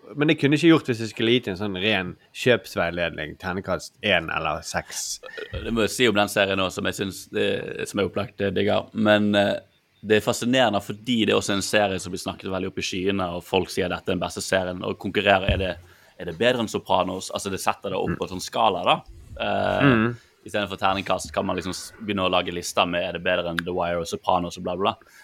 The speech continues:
Speaker 2: Problemet da er
Speaker 1: Mm.
Speaker 2: også at det skaper en sånn forventning i folk som jeg synes også med den serien er litt problematisk. For den serien, det som var min opplevelse der, var jo å oppdage den også.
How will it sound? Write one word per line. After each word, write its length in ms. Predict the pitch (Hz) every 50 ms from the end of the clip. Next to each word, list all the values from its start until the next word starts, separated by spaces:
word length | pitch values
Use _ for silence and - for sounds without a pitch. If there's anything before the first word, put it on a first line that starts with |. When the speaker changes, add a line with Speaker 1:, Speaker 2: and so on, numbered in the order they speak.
| - - -
Speaker 2:
Problemet 380 | - 104 107 127 127 120 107
da 60 | 95 92
er 60 | 117
Speaker 1:
Mm. 60 | 123 -
Speaker 2:
også 80 | - 110
at 40 | 113
det 100 | 107 -
skaper 500 | - - - 101 98 98 - - 113 101
en 80 | 92
sånn 160 | - 101 95
forventning 640 | - 104 98 101 98 98 92 92 - - 90 85 85
i 60 | 87 -
folk 260 | - 95 92 87 -
som 260 | - - 98 92 - - _ _ _ - -
jeg 120 | 113 95
synes 400 | - - - - 127 131 117 92 110
også 180 | 104 - 104
med 100 | 95 95
den 80 | 95 95
serien 320 | - - 101 95 92 90
er 60 | 95 92 90
litt 80 | - _ _ _ _ _ _ _ _ -
problematisk. 760 | 95 87 90 95 92 90 95 98 98 90 - - 90 - -
For 80 | 107
den 80 | 107 104
serien, 440 | - - 143 131 113 98 98 95 92 - - - - - - - - _ _ - - - - _ _ _ _ _ _ _ _ _ _ _ _ -
det 160 | 117 120 113
som 180 | - - 110 107 104 101 101 101 101 101 95
var 260 | 98 104 104 101 104 107
min 300 | 104 107 110 104 104 101
opplevelse 380 | 92 - 101 95 95 92 - 101 95
der, 260 | 107 113 104 92 92 90
var 140 | 110 120 110
jo 60 | 98 -
å 80 | -
oppdage 400 | - - - - 92 90 95 95
den 160 | 92 92 101
også. 240 | 101 98 - - -